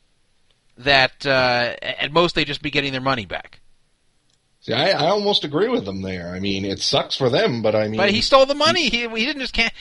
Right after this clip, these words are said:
Speaker 1: he didn't cancel it 'cause he didn't wanna play. He canceled <laughs> and changed his
Speaker 2: But
Speaker 1: mind. He stole the money.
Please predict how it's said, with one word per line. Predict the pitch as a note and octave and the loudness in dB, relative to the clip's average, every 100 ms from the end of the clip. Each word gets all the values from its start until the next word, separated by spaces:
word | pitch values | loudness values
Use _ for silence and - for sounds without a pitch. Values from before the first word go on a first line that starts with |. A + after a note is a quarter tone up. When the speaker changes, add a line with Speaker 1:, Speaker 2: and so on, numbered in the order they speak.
| - | -10
Speaker 1:
he | - | -4
didn't | C4+ C#4+ | -4 -2
cancel | A3+ C4 C#4 B3 | 2 2 4 2
it | A3 | 2
'cause | G#3 | -2
he | G#3+ | -2
didn't | A3 | -2
wanna | G#3+ F#3 | 0 -2
play. | - D#4+ A#3+ | 2 4 4
He | D#3+ | 2
canceled | D#3+ A3 G3 - - | 0 0 0 -8 -12
<laughs> | - | -6
and | F#3 | -4
changed | - A3 F#3 | 2 2 2
his | |
Speaker 2:
But | E3 - | 2 2
Speaker 1:
mind. | B3+ | 2
He | G3 | -2
stole | - B3 | 2 2
the | B3+ | 4
money. | E4 E4+ F#3 | 2 2 -2